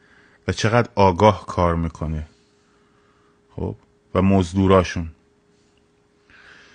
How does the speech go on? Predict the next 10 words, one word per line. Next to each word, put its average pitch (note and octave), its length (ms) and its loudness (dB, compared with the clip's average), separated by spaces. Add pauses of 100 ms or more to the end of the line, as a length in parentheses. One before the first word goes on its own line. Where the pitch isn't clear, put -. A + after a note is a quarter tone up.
(1600)
روز C#3+ 360 2 (1200)
سیوم C3+ 720 2
فراخوان G2 720 0
بود F#2 240 -6
دیگه، F#2 260 -2
درسته؟ G#2 800 -2 (1300)
بیست - 480 -2
و C3 100 4
نهم B2+ 1000 2 (1700)
صبح C3 800 2